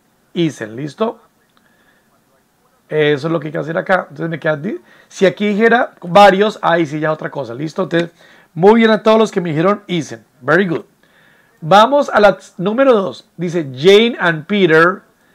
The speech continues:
como Juana y Peter, espacio, married, casados. ¿Con qué completaré yo ahí? A partir de ya, por favor.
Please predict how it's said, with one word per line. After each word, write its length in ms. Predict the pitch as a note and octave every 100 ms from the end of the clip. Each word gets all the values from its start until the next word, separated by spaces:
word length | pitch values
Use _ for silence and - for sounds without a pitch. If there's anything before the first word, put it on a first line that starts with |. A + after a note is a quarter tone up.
| _ _ _ _ _ _ _ D#3 -
como 420 | - - C#3+ C#3
Juana 540 | B2+ D#3+ F#3 F#3 F#3 -
y 140 | D#3+
Peter, 520 | C3+ F3+ - D#3 F#3 - _ _ _ -
espacio, 680 | G#3+ E3+ - F#3+ E3 E3 F#3
married, 560 | D#3 F3 E3+ C#3+ A#2 - - _ _ _ _
casados. 760 | - D3 B2 D3+ C3 G#2+ G2 _ _ _ _ _ -
¿Con 280 | E3+ E3 D3
qué 220 | F#3+ G#3
completaré 600 | A3+ A3 G#3+ G3 D#3+ D#3
yo 120 | E3+
ahí? 280 | E3+ D#3+ - _ _ _ _ _ _ _ _ _ _ -
A 200 | - D3
partir 320 | D3+ C#3+ D#3+ D#3
de 100 | E3
ya, 200 | F3 E3+
por 140 | F3
favor. 380 | D3+ C3+ C#3+